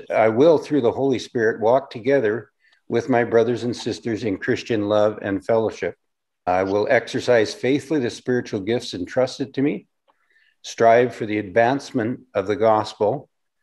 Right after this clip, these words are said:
through biblical discipleship and evangelism, faithfully attend Mountain View Church and submit myself to its discipline,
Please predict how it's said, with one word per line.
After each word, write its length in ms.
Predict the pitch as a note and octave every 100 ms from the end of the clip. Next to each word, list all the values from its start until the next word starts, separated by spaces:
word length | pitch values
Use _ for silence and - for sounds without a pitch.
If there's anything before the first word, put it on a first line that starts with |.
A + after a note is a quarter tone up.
| _ - _ _ _
through 320 | - B2+ B2
biblical 480 | G#2 B2 B2+ C3 C#3+
discipleship 840 | C3 B2+ A#2+ G#2+ - G2 - A2 -
and 240 | G#2+ G#2+
evangelism, 800 | G#2 G#2+ A2 A2+ G#2 F#2 F2 F2+ - _ _ _ _ _ _ _ _
faithfully 580 | _ B2+ C#3 C#3 D3 C3+
attend 420 | A2 - C3+ D3+
Mountain 320 | C#3+ C3 B2+ G#2
View 140 | A2
Church 640 | - - B2 F3+ - - _ _ _ _
and 160 | A2
submit 460 | - - G#2+ A#2+ -
myself 540 | A#2 A2 B2 G#2+ A2
to 160 | - G#2+
its 180 | G2 -
discipline, 560 | A2+ A#2 A2 - F2+